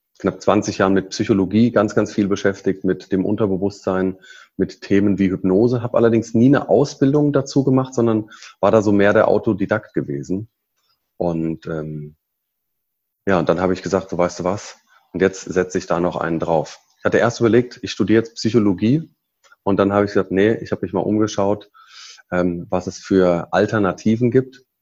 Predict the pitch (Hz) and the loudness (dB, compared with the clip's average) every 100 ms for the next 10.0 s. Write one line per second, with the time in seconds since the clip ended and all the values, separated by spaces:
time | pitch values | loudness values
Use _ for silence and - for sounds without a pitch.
0 | _ _ _ 90 92 87 98 90 90 87 | _ _ _ 0 2 2 -2 0 -2 -4
1 | 87 _ - 85 90 92 92 110 117 104 | -8 _ -6 -2 0 0 0 0 0 2
2 | 95 90 - 92 110 - 107 - 107 - | 2 2 0 0 0 0 -2 0 -2 -2
3 | 95 98 98 107 98 76 90 - 107 - | 0 0 0 -2 -2 -4 -8 -6 -6 -6
4 | - 101 90 98 104 98 104 - - - | -2 0 2 2 0 0 -2 -6 -20 -10
5 | 87 - 92 101 104 - 98 117 107 98 | -10 -2 0 2 0 0 -2 0 0 0
6 | 90 - 101 104 95 95 - _ _ - | 2 0 0 0 -2 -4 -10 _ _ -14
7 | - 90 98 - 87 - 104 - 107 - | -4 -2 -2 -4 -6 -2 -2 0 -2 0
8 | 90 - 85 - 90 87 85 - _ _ | -2 -2 -4 -4 -6 -2 -4 -6 _ _
9 | - 104 - 107 92 - 95 87 87 - | -2 -2 0 -2 -2 -4 -4 -4 -6 -8